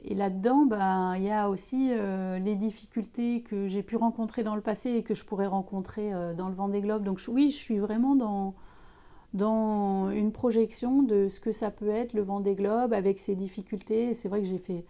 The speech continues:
j'ai fait une navigation un peu longue cet hiver, là, en janvier-février,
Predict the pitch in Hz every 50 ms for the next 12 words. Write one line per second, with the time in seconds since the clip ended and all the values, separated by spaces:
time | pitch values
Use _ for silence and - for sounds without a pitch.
0 | - - - - - - _ _ - 190 185 180 - 202 190 185 185 185 180 190
1 | 185 180 185 185 185 - 254 226 190 - 202 180 185 202 214 208 - - 190 -
2 | - - 185 175 190 233 247 226 202 208 196 175 180 185 180 185 190 190 - 208
3 | 185 175 180 180 180 190 226 302 -